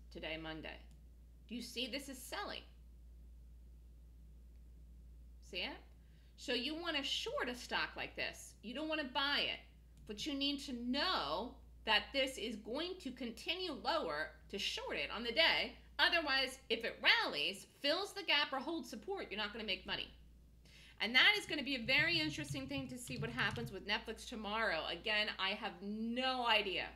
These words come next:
where the stock is gonna open at nine thirty. That's so far a long way from here from now because of this, the way this stock trades. But this is what you would learn from me.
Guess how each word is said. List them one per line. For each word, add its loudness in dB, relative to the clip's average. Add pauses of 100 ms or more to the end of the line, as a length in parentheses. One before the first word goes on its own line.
where 2
the -2
stock -2
is -12
gonna -8
open -6
at -6
nine -4
thirty. -6
That's -10
so -6
far -2
a -4
long -6
way -2
from -12
here -8
from -12
now -2
because -10
of -8
this, -8 (440)
the -6
way 2
this -6
stock -6
trades. -8 (380)
But 8 (720)
this 2
is -2
what 4 (100)
you -4
would 2 (160)
learn 0
from -4
me. -6